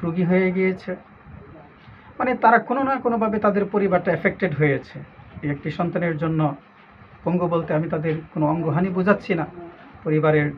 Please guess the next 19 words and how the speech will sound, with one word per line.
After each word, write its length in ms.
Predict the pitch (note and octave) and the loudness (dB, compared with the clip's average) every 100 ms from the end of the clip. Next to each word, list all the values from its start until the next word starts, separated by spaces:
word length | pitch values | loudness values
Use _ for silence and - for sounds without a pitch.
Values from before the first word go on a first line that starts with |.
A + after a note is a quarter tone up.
| C#3 | -2
দৈন্য 380 | D3+ F3 E3+ D3+ | 0 2 2 0
দুর্দশার 540 | D3 D#3 D#3 - F3+ | 0 -2 -2 -2 -2
কথাই 240 | F#3 E3 F3+ | -2 -2 -2
বলতে 300 | D#3+ D#3 D3+ | -2 -4 -8
চাচ্ছি 360 | D3 - D3+ | -10 -10 -10
এখানে। 280 | B2+ C3+ B2+ - | -10 -10 -12 -6
কোনো 120 | F#3+ | -4
না 120 | G3+ | -4
কোনোভাবে 400 | F3+ E3+ D#3 D3 | -6 -6 -4 -4
সেই 180 | C#3 D3+ | -6 -8
পরিবারটা 680 | C#3 D3+ C#3+ C#3 - C#3 A#2 - - - - - | -6 -6 -4 -4 -6 -8 -8 -12 -20 -20 -20 -12
এফেক্টেড 500 | - - D#3+ - D3+ | -8 -4 -4 -4 -6
হয়েছে, 480 | C#3+ D3 C#3 - - - - - - | -4 -4 -4 -8 -14 -14 -20 -20 -12
দুর্বল 440 | C#3+ E3+ F3+ F#3 E3 | -6 -4 0 0 0
হয়েছে। 500 | D#3 C#3+ C#3 - - - - - - - - - - F4 F4 F4 E3+ E4 E4+ E4 D#4+ - - - - A#3 A3 - - - - - E4 A#3+ | 0 0 -4 -8 -12 -16 -20 -20 -20 -20 -20 -20 -18 -16 -16 -16 -18 -18 -20 -20 -20 -20 -20 -20 -20 -20 -20 -20 -20 -18 -18 -16 -8 -2
তো 80 | |
এই 180 | G3 A3+ | 2 6
হলো 240 | A3 A3+ G#3 | 8 8 6
অবস্থা। 520 | A3 G#3 - A3 | 4 0 0 0